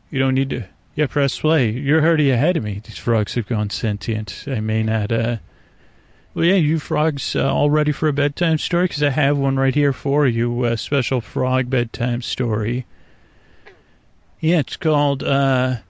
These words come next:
it's, it's an interesting story. It's a fictional one, but it might sound familiar. It's called, uh, Viola and the Memphis Two-Step. Uh, it, it, it, it took pla-, way back in Memphis, uh, Tennessee or Georgia, whatever state Memphis is in.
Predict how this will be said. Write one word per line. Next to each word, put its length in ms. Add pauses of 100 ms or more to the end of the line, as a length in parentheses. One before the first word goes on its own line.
(420)
it's, 300
it's 320
an 60
interesting 520
story. 300
It's 120
a 60
fictional 540
one, 240
but 120
it 60
might 240
sound 340
familiar. 300
It's 140
called, 320
uh, 300 (580)
Viola 640
and 180
the 40
Memphis 520
Two-Step. 720 (160)
Uh, 320
it, 500
it, 300
it, 320
it 260 (580)
took 260
pla-, 260
way 480
back 380
in 160
Memphis, 640
uh, 580
Tennessee 640
or 120
Georgia, 500
whatever 280
state 300
Memphis 540
is 180
in. 400